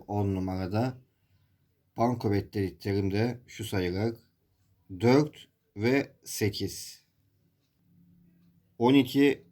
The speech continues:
ve yirmi bir sayısı. Kırk sekiz ve altmış yedi. Yetmiş,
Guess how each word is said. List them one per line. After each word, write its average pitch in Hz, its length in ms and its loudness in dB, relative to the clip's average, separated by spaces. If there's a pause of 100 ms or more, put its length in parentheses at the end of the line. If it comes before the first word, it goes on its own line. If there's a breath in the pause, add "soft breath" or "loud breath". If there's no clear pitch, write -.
ve 123 380 0 (140)
yirmi 107 420 2
bir 104 140 4
sayısı. 90 480 -6 (2000)
Kırk 107 180 0
sekiz 147 680 2 (160)
ve 127 340 2 (180)
altmış 110 680 -2
yedi. 90 480 -2 (2250)
Yetmiş, 104 840 -2